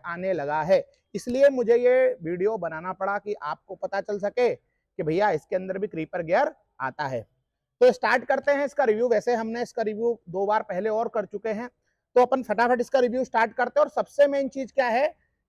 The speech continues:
इसके अंदर आज हम आपको creeper gear test करवाएंगे। देखते हैं कि एक minute के अंदर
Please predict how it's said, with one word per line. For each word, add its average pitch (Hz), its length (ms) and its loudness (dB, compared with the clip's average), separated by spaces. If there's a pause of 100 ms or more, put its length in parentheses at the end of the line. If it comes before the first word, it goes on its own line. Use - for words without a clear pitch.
इसके 247 280 2 (100)
अंदर 226 380 0 (200)
आज 220 220 0
हम 226 200 -2 (120)
आपको 214 440 2
creeper 220 480 -4
gear 214 260 0
test 202 400 -4
करवाएंगे। 151 640 -4 (360)
देखते 190 500 2
हैं 277 300 4
कि - 440 -8 (120)
एक 247 240 6
minute 247 240 0
के 247 140 -2
अंदर 208 440 2